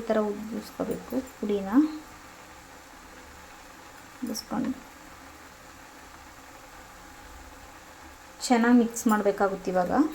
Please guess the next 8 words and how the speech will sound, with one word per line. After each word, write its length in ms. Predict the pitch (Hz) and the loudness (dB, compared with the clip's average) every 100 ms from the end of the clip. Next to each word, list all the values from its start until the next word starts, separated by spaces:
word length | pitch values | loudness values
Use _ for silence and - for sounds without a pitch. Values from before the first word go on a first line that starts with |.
| - - - - - - 466 - - - - - - - - - - - - - - - - - - - 220 | -6 -16 -18 -18 -18 -8 -8 -8 -14 -18 -20 -20 -20 -20 -20 -20 -20 -20 -20 -20 -12 -6 -2 -2 -4 -4 8
ಖಾರದ 220 | 226 233 - | 10 10 6
ಪುಡಿಗೆ 260 | 269 254 262 | 4 6 4
ಸಾಲ್ಟನ್ನು 420 | 214 214 226 233 240 | 6 8 8 8 6
ಮಿಕ್ಸ್ 200 | 226 - 220 | 4 2 2
ಮಾಡಿ 240 | 220 220 226 226 | 4 4 6 6
ರುಬ್ಕೊಂಡಿರೋದ್ರಿಂದ 920 | - - 214 208 208 208 202 190 175 175 262 320 - - - - - - - - - - - | 4 2 2 4 4 2 0 0 2 4 2 2 -4 -8 -8 -10 -16 -18 -20 -16 -16 -8 4
ಸೊಪ್ಪಿಗೆ 380 | 240 - 254 269 | 4 4 4 6
ಸ್ವಲ್ಪ 240 | 254 208 | 8 6